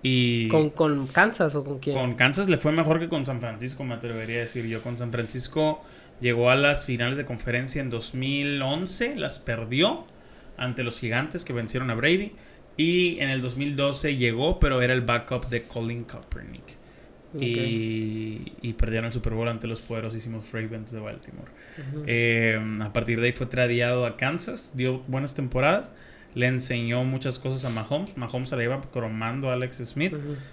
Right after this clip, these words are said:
Speaker 1: Dice que fue muy buen teammate y la chingada. En Washington, pues, vimos lo que pasó.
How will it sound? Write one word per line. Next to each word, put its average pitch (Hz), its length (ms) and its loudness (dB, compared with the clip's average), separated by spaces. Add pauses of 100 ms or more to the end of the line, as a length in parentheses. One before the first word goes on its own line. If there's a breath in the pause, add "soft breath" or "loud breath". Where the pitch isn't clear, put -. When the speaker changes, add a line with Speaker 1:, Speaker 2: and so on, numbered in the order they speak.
(120)
Speaker 1:
Dice 123 240 0
que 123 80 0
fue 123 160 -4
muy 127 160 0
buen 120 220 -2
teammate 190 360 0
y 156 60 0
la 135 100 -4
chingada. 185 480 -2 (520 loud breath)
En 165 840 4
Washington, 143 480 0
pues, 131 180 -4
vimos 120 200 -2
lo 123 100 -2
que 123 80 -8
pasó. 190 520 2